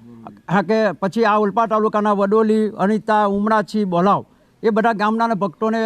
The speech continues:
બોલાવ્યા, વાત કરી કે આપણે ફરી પાછા એક આપણે મેળાનું અહીંયા શરૂઆત કરીએ અને મેળો ભરીએ તો ભક્તોની ભીડ પણ વધે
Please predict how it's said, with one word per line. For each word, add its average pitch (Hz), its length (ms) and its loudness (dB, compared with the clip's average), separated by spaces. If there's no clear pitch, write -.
બોલાવ્યા, 220 540 0
વાત 202 200 0
કરી 226 180 -2
કે 233 100 -4
આપણે 226 260 -2
ફરી 196 280 2
પાછા 220 380 -2
એક 226 280 -2
આપણે 190 260 -4
મેળાનું 214 460 -2
અહીંયા 214 400 2
શરૂઆત 196 380 0
કરીએ 247 320 2
અને 202 140 2
મેળો 202 280 4
ભરીએ 226 320 2
તો 220 80 -4
ભક્તોની 220 460 0
ભીડ 190 260 2
પણ 226 240 0
વધે 208 260 2